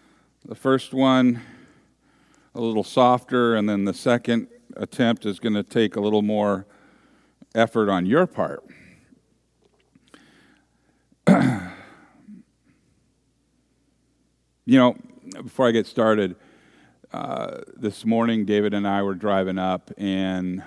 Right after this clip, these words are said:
um, on K-Wave, I think it's one oh seven point five or one oh five point seven, one of those.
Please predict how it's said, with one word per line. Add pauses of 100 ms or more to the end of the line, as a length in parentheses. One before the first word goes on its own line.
(160)
um,
on
K-Wave,
I
think
it's
one
oh
seven
point
five
or
one
oh
five
point
seven,
one
of
those.